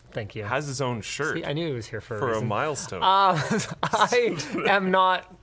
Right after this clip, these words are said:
Speaker 1: retiring, at least at this time. I think some people, actually, I know for a fact some people didn't make it all the way through
Speaker 2: Yeah, didn't watch the end.
Speaker 1: the stream.
Speaker 2: <laughs>
Speaker 1: Um, and so the rumors of my retirement have been,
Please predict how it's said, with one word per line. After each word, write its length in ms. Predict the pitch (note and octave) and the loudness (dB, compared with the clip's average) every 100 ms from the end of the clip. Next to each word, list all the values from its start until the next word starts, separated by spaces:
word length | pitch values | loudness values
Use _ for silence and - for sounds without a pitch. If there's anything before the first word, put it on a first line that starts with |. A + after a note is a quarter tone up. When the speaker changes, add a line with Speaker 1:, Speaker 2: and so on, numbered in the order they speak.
| - | -8
Speaker 1:
retiring, 800 | E3 E3+ D3+ C3+ C3 B2+ A#2+ A2+ - - | -6 0 2 2 2 0 -4 -6 -12 -4
at 160 | D3+ C3+ | -2 -2
least 340 | C3+ B2+ - - - - | -4 -6 -10 -20 -18 -2
at 220 | D3+ C#3 | 0 0
this 200 | D3+ B2+ | -2 -4
time. 360 | - C#3+ C#3+ C#3+ | -2 0 0 2
I 60 | B2+ | 0
think 260 | E3 F3 | -2 -2
some 240 | D3 D#3+ E3 | -2 -2 -2
people, 480 | F#3+ F#3+ A3 A3+ - - - - | -4 -2 -2 -2 -8 -20 -10 -2
actually, 320 | D3+ - E3 | 0 0 2
I 160 | C3+ C3+ | 2 2
know 180 | D3 F3+ | 2 0
for 180 | - C#3+ | 0 -2
a 60 | |
fact 340 | - C3+ C3 - | 0 -2 -2 -4
some 240 | D#3 C#3+ | -4 -4
people 340 | C#3 C3 C3+ | -6 -4 -2
didn't 300 | C3 D3 D#3 | -2 -4 -4
make 200 | D#3 C#3+ | -6 -4
it 100 | C#3+ - | -6 -2
all 160 | C#3+ | -2
the 100 | D3 | -2
way 160 | C#3 B2+ | -2 -4
through 240 | C3+ D3+ | -4 0
Speaker 2:
Yeah, 180 | D3+ C3+ | 2 2
didn't 260 | A#2+ C#3+ C3 | 0 -4 -2
watch 240 | B2+ - | -2 -2
the 140 | B2+ G2+ | -4 -2
end. 120 | G#2+ | -2
Speaker 1:
the 80 | D#3 | -2
stream. 500 | - E3 D3+ D#3 F#3 - | -2 -2 2 2 0 -6
Speaker 2:
<laughs> 60 | - - - - | -20 -20 -20 -4
Speaker 1:
Um, 520 | E3+ E3 D#3+ D#3 D#3 - | 2 4 4 4 0 -2
and 260 | E3 D3+ D3 | 0 0 0
so 380 | - D#3+ D#3 | 0 2 2
the 300 | C#3+ D#3 D#3 | 0 -2 -2
rumors 560 | D3 E3+ F3+ F3+ F3 G3 | -2 -2 0 0 0 -2
of 240 | F3+ D#3 | 0 0
my 180 | D3+ D3 | 0 2
retirement 760 | D3 C#3+ - D#3 D3 C#3+ C#3 - | 2 0 0 2 2 0 -2 -4
have 360 | C3+ C#3+ C3 A2+ | -2 -2 -2 -2
been, 540 | D3 C3+ C3+ C3 | -2 -2 -4 -6